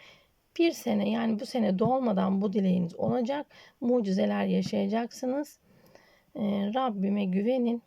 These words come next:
bol bol dua edin, hızlandırın bu dileğinizin olması için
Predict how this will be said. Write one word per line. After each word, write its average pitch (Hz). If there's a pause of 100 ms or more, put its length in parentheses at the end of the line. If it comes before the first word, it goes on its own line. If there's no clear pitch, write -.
(120)
bol 226
bol 220
dua 214
edin, 214
hızlandırın 220
bu 208
dileğinizin 202 (360)
olması 202
için -